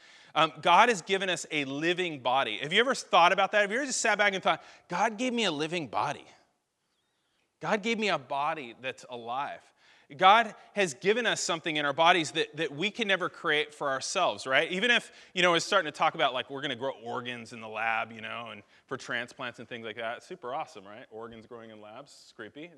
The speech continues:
It could be in that book. Um, even if we could grow all the body parts for a human being,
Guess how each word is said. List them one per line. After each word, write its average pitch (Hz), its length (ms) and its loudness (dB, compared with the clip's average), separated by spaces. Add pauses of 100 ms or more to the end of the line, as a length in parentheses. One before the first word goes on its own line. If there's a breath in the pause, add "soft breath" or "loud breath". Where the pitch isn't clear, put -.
It 117 100 -20
could 127 100 -14
be 123 60 -6
in 117 80 -8
that 101 120 -10
book. 120 240 -14 (420 loud breath)
Um, 151 320 4 (840)
even 220 220 0
if 240 100 0
we 240 120 -2
could 185 160 -2
grow 165 320 4
all 151 120 4
the 139 60 -4
body 127 340 0
parts 156 360 -2
for 156 100 -6
a 135 60 -6
human 135 260 -8
being, 127 320 -2